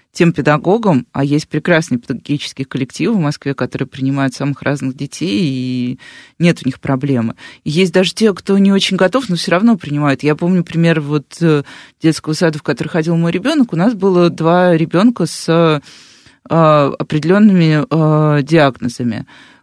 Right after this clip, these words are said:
Наши воспитатели не очень понимали, как с этим быть, но они решили, что у них была простая история, что они будут их любить и ходить, ну, там они пр-, прошли какие-то определённые курсы, и помогать другим детям тоже просто понять,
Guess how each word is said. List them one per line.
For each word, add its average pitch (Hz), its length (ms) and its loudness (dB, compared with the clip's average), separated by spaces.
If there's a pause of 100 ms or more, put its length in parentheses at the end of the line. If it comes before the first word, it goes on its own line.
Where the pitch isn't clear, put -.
(340)
Наши 185 400 2 (140)
воспитатели 214 520 0
не 247 140 8
очень 233 320 2
понимали, 170 380 0
как 156 280 -2
с - 80 -10
этим 175 260 -2
быть, 381 340 0 (240)
но 202 140 6
они 233 200 8
решили, 269 380 4
что - 200 -2
у 226 40 6
них 233 180 4
была 185 220 2
простая 175 500 0
история, 240 360 0
что 175 180 0
они 175 160 2
будут 180 340 -4
их - 140 -4
любить 180 560 0 (720)
и 214 140 4
ходить, 180 440 0
ну, 214 140 2
там 160 180 0
они 165 180 2
пр-, - 280 -10
прошли 170 380 2
какие-то 151 300 -2
определённые 151 480 -2
курсы, 370 340 0
и 202 120 0
помогать 196 480 2
другим 214 400 0
детям 208 320 -2
тоже 254 260 0
просто 190 360 -2
понять, 151 680 -2